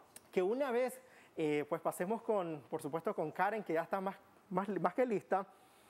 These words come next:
Voy a prepararlo esto, hoy me lo voy a tomar, pues me lo voy a tomar riquísimo. Así que, muchachos, este ha sido el segmento de Vida Sana y queremos siempre invitarles a ustedes que recuerden esta,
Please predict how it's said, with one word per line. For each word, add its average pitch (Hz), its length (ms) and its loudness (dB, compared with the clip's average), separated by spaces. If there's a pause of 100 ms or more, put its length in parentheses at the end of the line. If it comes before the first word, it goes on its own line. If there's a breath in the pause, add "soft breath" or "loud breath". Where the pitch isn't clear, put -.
(140)
Voy 208 360 0 (100)
a 185 140 0
prepararlo 175 800 0
esto, - 420 0
hoy 160 140 0
me 151 100 -2
lo 135 80 -2
voy 131 80 0
a 131 80 -4
tomar, 147 420 -4
pues 147 140 -12
me 139 100 -6
lo 131 60 -6
voy 131 80 -2
a - 40 -6
tomar 147 240 -2
riquísimo. 143 560 -8 (420 loud breath)
Así 170 200 4
que, 254 120 2
muchachos, 247 600 0
este 202 240 0
ha 233 60 0
sido 233 260 2
el 226 60 0
segmento 214 520 0
de 170 120 2
Vida 220 240 0
Sana 175 500 -4 (1120 loud breath)
y 180 80 0
queremos 196 380 0
siempre 214 340 0
invitarles 180 540 -2
a 185 80 2
ustedes 175 520 -2 (460 loud breath)
que 185 100 2
recuerden 185 580 0
esta, 156 420 -2